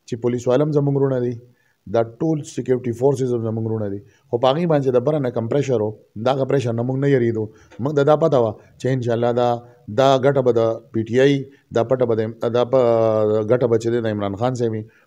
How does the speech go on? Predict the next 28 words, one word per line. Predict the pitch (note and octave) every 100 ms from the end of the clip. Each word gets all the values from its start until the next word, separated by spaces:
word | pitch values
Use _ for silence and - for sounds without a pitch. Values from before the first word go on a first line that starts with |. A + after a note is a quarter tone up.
| -
هم | G#2+ A2
په | A2+
دې | C#3+ B2
سوچ | C#3 B2
باندې | A#2+ A#2
لاړو | C3 C3+ C3 _ -
او | G#2 A2+
دا | A2
خپل | - D3 A#2+ - _ _ - G#2
غریبانه | A2+ A#2 B2 D#3 D#3
نوڼه | C#3+ B2+ A2+ _ _
چې | - A2 G#2+
بیچاره | A2+ A#2 B2 C#3 C3+
او | G#2 G#2+
بیچاره | A#2 A2+ C3+ C3+
او | A2+
مددګار | G#2 G2+ G#2 C#3+ C3+
پراته | A#2+ A2+
وو، | B2+ A#2+ _ -
الحمدلله | G#2+ A#2+ B2 A2+ G#2+ G#2
موږ | B2 A#2+
له | G2
خدای | A2+ G#2+
همت | G#2+ A#2+ A2+
راکړه | A2 G2
او | G2+
په |
دې | G#2+